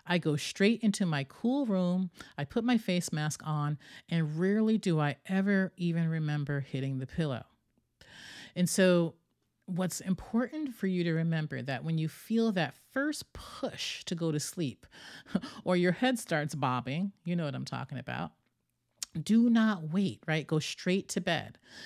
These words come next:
And that's really going to help to set your master clock. So what if you've tried everything, right? What if you've tried everything and you still can't get to sleep? This is where s-,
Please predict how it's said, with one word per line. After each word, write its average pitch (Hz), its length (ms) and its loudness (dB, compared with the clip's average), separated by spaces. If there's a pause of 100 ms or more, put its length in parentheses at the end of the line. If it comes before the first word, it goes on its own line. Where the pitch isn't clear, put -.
(120)
And 175 100 0
that's 160 220 0
really 190 680 0
going 165 440 0
to 165 140 -4
help 147 360 -6
to 151 140 -4
set - 400 -6
your 147 120 -8
master 127 440 -6
clock. - 440 -14 (1800)
So 208 720 2 (480)
what 220 300 4
if 320 160 0
you've 370 180 -2
tried 170 440 0
everything, 151 600 -4
right? 143 420 -4 (160)
What 190 140 2
if 240 120 0
you've 277 160 -2
tried 165 400 -2
everything 160 600 -2
and 151 140 -4
you 143 80 -4
still 165 560 -2
can't 147 460 -6
get 139 200 -6
to 143 80 -10
sleep? 147 400 -6 (1000)
This 247 180 0
is 339 140 -4
where 233 160 4
s-, - 360 0